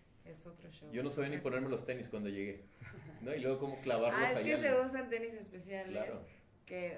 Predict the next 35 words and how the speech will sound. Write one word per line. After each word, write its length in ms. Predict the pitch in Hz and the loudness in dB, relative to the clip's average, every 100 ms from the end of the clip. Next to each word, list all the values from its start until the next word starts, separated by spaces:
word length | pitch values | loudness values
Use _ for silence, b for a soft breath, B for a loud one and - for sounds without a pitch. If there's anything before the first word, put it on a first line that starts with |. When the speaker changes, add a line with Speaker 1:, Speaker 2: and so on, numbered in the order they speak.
| - | -4
Speaker 1:
ahí 200 | 185 190 | -2 -2
les 180 | 202 202 | -6 -8
re-, 220 | 190 180 | -8 -8
les 200 | 175 175 | -8 -8
vamos 220 | 170 175 180 | -8 -10 -12
a 100 | 185 | -12
prestar 320 | 165 165 170 | -12 -10 -10
unos 160 | 175 | -12
tenis 320 | 175 170 170 160 | -12 -12 -12 -14
especiales 460 | 156 160 165 170 | -14 -14 -12 -14
que 120 | 165 | -14
tienen 220 | 156 160 165 | -14 -14 -14
una 240 | 165 165 160 | -16 -14 -12
grapa 340 | 165 160 180 | -12 -10 -8
y 60 | 175 | -8
se 80 | |
engrapan 380 | 156 151 151 160 | -10 -14 -14 -14
a 60 | 151 | -16
los 120 | 147 | -16
pedales 460 | - 151 151 151 151 | -16 -14 -12 -10 -12
y 20 | 151 | -12
es 80 | |
más 160 | 151 151 | -12 -12
seguro 480 | 160 156 156 151 147 - b b b b b - | -12 -10 -10 -12 -16 -20 b b b b b -18
usarlos. 720 | 160 156 156 151 147 - - b b b | -16 -14 -14 -14 -16 -18 -20 b b b
Speaker 2:
Los 220 | 113 127 | -2 2
dos, 360 | 131 160 - - | 4 2 0 -8
los 220 | 120 117 | -4 0
dos 160 | 123 147 | 2 2
gimnasios, 800 | 180 151 165 147 139 143 98 - | 0 -2 0 0 2 0 0 -2
de 80 | 113 | -2
alguna 200 | 120 135 | -2 -4
manera, 600 | 127 110 113 123 143 113 | -2 -2 -2 0 0 0
o 240 | 92 92 | -2 -2
el, 200 | 85 - | -4 -10